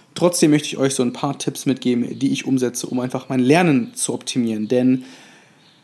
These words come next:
ich bin nicht so der Typ, dass ich sage, oh, ich setze mich jetzt acht Stunden hin und lerne voll durch. Das mache ich so vielleicht nochmal ein, zwei Tage vor der jeweiligen Klausur, dass ich nochmal alles so ein bisschen im Unterbewusstsein habe und einfach so ein bisschen,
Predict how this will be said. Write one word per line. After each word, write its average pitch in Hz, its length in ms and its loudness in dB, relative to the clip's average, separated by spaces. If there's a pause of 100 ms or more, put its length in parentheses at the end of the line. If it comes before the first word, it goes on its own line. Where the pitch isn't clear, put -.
(420)
ich - 120 0
bin 196 100 6
nicht 214 140 4
so 233 80 4
der 165 140 4
Typ, 175 240 0
dass 151 120 4
ich 143 100 -6
sage, 143 240 0
oh, 107 200 -8
ich - 80 -10
setze - 200 -8
mich 135 80 -8
jetzt 135 300 -4
acht - 260 -6
Stunden 156 280 2
hin 151 240 2
und 131 240 0
lerne 127 320 2
voll 139 240 0
durch. 175 260 4
Das 151 140 -2
mache 135 160 -2
ich - 80 -10
so 139 80 0
vielleicht 131 340 -2
nochmal 127 220 -4
ein, 139 200 0
zwei 127 180 -4
Tage 131 340 -8
vor 143 260 0
der 135 80 4
jeweiligen 127 380 2
Klausur, 156 440 2
dass 143 160 0
ich 127 120 -6
nochmal 127 240 -4
alles 131 280 0
so 139 80 2
ein 123 60 4
bisschen 120 320 0
im - 140 -4
Unterbewusstsein 131 680 0
habe 120 260 -6
und 113 100 -8
einfach 113 200 -10
so - 120 -10
ein 110 40 -6
bisschen, 113 360 -6